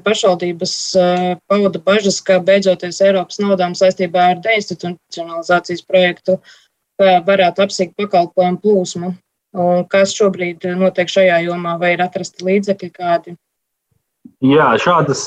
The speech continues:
Speaker 2: eh, bažas es dzirdu bie-, bieži reģionālajās vizītēs, par to, par to man, eh, pašvaldības, eh, ir, ir vairāk kārt jautājušas.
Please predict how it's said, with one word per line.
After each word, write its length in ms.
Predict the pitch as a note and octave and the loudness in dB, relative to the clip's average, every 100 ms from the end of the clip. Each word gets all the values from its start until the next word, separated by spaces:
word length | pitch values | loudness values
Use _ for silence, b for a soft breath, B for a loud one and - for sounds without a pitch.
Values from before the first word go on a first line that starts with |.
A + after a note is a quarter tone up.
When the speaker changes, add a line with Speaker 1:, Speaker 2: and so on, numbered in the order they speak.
| - | 0
Speaker 2:
eh, 300 | C3+ C3+ C3 | 4 4 0
bažas 460 | B2 E3 E3 D3+ - | 0 0 2 -2 -2
es 160 | B2+ A#2 C3 | -4 -4 -2
dzirdu 400 | D3+ C#3 B2 A#2+ A#2 A2+ A2 B2 | -2 0 0 0 2 0 0 -4
bie-, 240 | D3+ D#3 C#3 | -4 -4 0
bieži 380 | F3+ D3+ C3 - - - B2 A2+ B2+ | 2 2 0 -6 -12 -14 -14 -12 -4
reģionālajās 640 | E3 D#3 C3+ C3 B2 A2+ | 0 2 4 4 2 0
vizītēs, 480 | D#3+ D3+ A#2 A#2 G#2 - | 0 2 0 -2 -4 -4
par 140 | G#2+ - | -8 -8
to, 100 | B2 B2 B2 | -4 -4 -4
par 100 | A2+ | -4
to 160 | C3 B2 | -2 0
man, 240 | A#2 A2+ | 2 2
eh, 320 | A2 A2 G#2+ G#2+ | 2 2 2 2
pašvaldības, 560 | C3+ C3+ A2 A2 G2 - - | 0 2 2 0 -4 -10 -8
eh, 120 | G#2+ G#2 | -4 -2
ir, 80 | G#2+ G#2+ | -4 -8
ir 60 | G#2+ | -4
vairāk 320 | C3+ D3 C3 | 0 0 2
kārt 220 | A#2 A2 E3 | 0 0 2
jautājušas. 640 | F3 D#3+ C3 C3 - | 2 2 0 0 -6